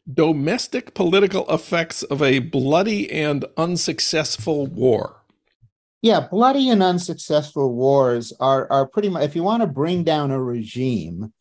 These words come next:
Speaker 2: your chances rise, uh, significantly if that mach-, if that regime is waging a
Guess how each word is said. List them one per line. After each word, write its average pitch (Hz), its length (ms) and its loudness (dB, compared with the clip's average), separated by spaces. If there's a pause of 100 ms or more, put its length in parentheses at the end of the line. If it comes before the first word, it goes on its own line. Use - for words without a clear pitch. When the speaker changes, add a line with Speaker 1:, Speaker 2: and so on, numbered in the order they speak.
(140)
Speaker 2:
your 139 140 2
chances 180 720 -2
rise, 139 840 2
uh, 127 280 0
significantly 135 880 -2
if 120 100 -4
that 131 220 2
mach-, 127 480 -8
if 123 180 -2
that 131 220 2
regime 131 640 -2 (360)
is 135 280 2
waging 131 640 0
a 120 260 -2